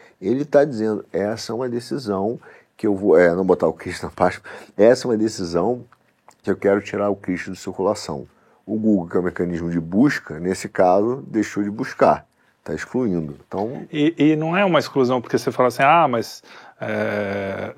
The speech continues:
Speaker 2: eles, eles têm o direito de fazer tudo." Só que os caras comemoram, por exemplo, o dia do ce-, ce-, centésimo, vigésimo quinto aniversário do floquinho de neve, do maior floquinho de neve do mundo. Se bem que faz sentido, né? Floco de neve com sua
Speaker 1: Ah, é.
Speaker 2: geração.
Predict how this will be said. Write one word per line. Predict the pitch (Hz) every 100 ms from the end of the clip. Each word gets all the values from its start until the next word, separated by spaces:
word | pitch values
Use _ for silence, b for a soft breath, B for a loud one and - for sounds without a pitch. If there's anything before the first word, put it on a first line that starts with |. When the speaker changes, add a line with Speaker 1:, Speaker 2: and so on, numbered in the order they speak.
| 117
Speaker 2:
eles, | 110 113 120 117
eles | 110 104
têm | - 120
o | 120
direito | 120 110 123 117
de | 110 113 110 104
fazer | - 104 113
tudo." | 117 117
Só | 120 127
que | 143
os | -
caras | 135 147
comemoram, | - 185 156 131 147 160
por | 151
exemplo, | 127 123 147
o |
dia | 117 127
do | 131
ce-, | - 143 117
ce-, | - 120 120
centésimo, | - 117 117 127 139 147 151 143 139 B B B - - -
vigésimo | 110 123 107 131 131 131
quinto | 120 - 143 156 160
aniversário | 135 127 120 - 127 135
do |
floquinho | - 131 123 139 139
de | 131
neve, | 120 120 123 131 120 -
do | 113
maior | 117 113
floquinho | 120 135 120 123
de | 123
neve | 117 117
do | 117
mundo. | 131 101 95 B
Se | -
bem | 127 131
que |
faz | 165 156
sentido, | 185 - 117 104
né? | 107
Floco | - 110 107
de | 104
neve | 104 110 101
com | 104
sua | - 113
Speaker 1:
Ah, |
é. |
Speaker 2:
geração. | 90 82 - 110